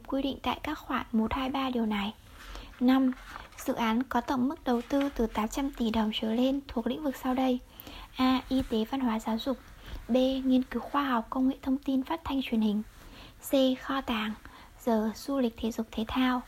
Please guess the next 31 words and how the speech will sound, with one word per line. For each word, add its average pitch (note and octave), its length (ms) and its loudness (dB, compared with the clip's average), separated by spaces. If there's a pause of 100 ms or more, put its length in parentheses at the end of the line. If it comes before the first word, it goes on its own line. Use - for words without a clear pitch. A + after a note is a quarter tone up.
(380)
D. C4 80 -2 (520)
Xây D4 200 0
dựng - 180 -4
dân C4+ 180 2
dụng, C#4+ 180 -4 (160)
trừ A#3 180 0
xây C#4 220 -2
dựng C4+ 180 -6
khu - 160 -4
nhà B3+ 180 4
ở G#3+ 160 -2 (160)
theo C4 140 -2
quy C#4+ 160 -2
định C#4+ 220 -2
tại - 180 -6
điểm A3 220 2
G A3 40 2 (220)
khoản A#3+ 180 -2
hai B3 260 2
điều A3 160 0
này. G3+ 260 0 (680)
E. B3+ 300 6 (340)
Dự - 160 -4
án A3 180 2
thuộc C#4 180 -2
lĩnh D4 160 -4
vực C#4 180 0
quốc D#4+ 180 0
phòng C4+ 160 0
an C#4 200 2
ninh, C#4+ 220 0